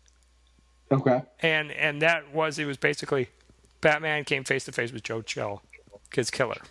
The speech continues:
Speaker 2: 'Cause the whole storyline was a wager between the Phantom Stranger and the Spectre on if Batman was gonna kill Joe Chill or not. 'Cause what ultimately happens is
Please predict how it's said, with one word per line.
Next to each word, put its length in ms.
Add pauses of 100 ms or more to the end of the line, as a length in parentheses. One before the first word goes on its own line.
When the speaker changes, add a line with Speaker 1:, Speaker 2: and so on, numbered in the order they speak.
(2000)
Speaker 2:
'Cause 140
the 80
whole 140
storyline 560
was 120
a 40
wager 300
between 300
the 60
Phantom 300
Stranger 420 (500)
and 120
the 40
Spectre 380
on 120
if 120
Batman 540 (560)
was 200
gonna 180
kill 300
Joe 180
Chill 260
or 80
not. 200 (1700)
'Cause 120
what 140
ultimately 460
happens 420
is 520